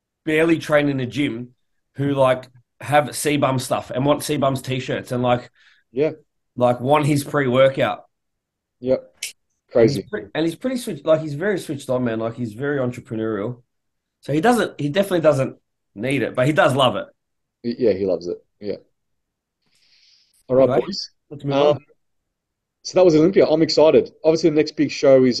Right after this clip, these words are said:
Speaker 2: Arnold in March, which will be interesting. But, um, yeah, I'm excited for, uh, I'm already excited for next year. And I'm already excited for, for us for season A. But we'll
Speaker 1: Well,
Speaker 2: discuss that in the new year and who we have lined up and
Speaker 1: the next
Speaker 2: shows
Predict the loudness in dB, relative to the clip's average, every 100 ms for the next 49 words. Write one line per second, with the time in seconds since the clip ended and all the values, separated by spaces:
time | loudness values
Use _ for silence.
0 | -4 0 2 0 -2 -10 -6 -2 0 -2
1 | -6 -10 -4 -2 -2 -4 -8 -4 -4 -6
2 | _ _ _ _ _ -2 0 2 0 -4
3 | -12 _ _ _ _ _ _ _ _ -2
4 | 0 2 0 0 2 2 0 2 2 4
5 | 2 0 -4 -6 0 4 4 2 -2 -2
6 | -4 -8 -10 -8 -6 -2 4 4 4 4
7 | 4 4 2 -2 -8 _ -8 -6 -6 -8
8 | -10 -10 -4 -2 0 0 0 0 -2 _
9 | _ _ -2 0 2 0 0 -4 -4 -4
10 | -2 -4 -4 -6 -4 -2 2 2 2 -2
11 | -8 -2 0 0 -2 2 2 4 2 2
12 | -2 -6 -10 _ -4 -2 -2 0